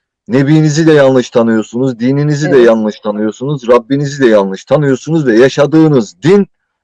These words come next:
Speaker 1: Allah'ın dini değil, Allah'ın kendi dinini galip getirmek için Resuller gönderdiği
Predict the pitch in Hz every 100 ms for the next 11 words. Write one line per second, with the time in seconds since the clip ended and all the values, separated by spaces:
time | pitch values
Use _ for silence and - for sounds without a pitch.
0 | _ _ _ _ - 117 131 143 143 165
1 | 123 113 107 92 - - 175 180 190 -
2 | _ _ _ _ 127 139 151 147 139 202
3 | 196 _ _ _ - - 156 160 165 139
4 | 127 120 110 117 135 175 151 143 - 143
5 | 185 147 - 233 101 - 151 165 196 147
6 | 135 131 127 131 165 214